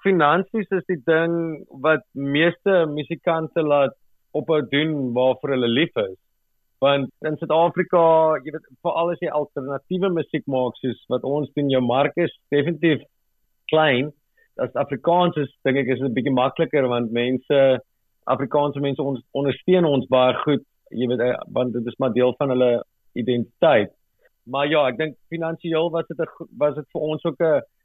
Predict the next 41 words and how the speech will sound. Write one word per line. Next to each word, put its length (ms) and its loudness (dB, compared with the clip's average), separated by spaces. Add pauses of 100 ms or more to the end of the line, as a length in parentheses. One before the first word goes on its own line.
(140)
massiewe 360 -2
struggle 680 -2
aan 120 -6
die 100 -4
begin, 420 -2
jy 80 -6
weet. 160 -2 (100)
Ons 200 -2
het 100 -4
as 220 2
Fok 180 -2
of 120 -2
Polisiekar 480 2
in 100 0
'n 160 4
huis 160 0
saam 240 -2
gebly. 680 2
Ek 100 -4
het 160 -6
nie 140 -2
'n 120 -6
bankkaart 560 0 (100)
gehad 500 2
nie. 120 -16
Ons 300 -16
het 120 -10
soos 220 -6
uit 240 -2
een 460 -4 (320)
band 540 2 (160)
account 600 0
gelewe. 800 2 (160)
Uh, 60 -4
jy 180 -6
weet, 120 -8
as 240 -2
daar 220 0
geld 320 0
was, 300 0
dan 260 -2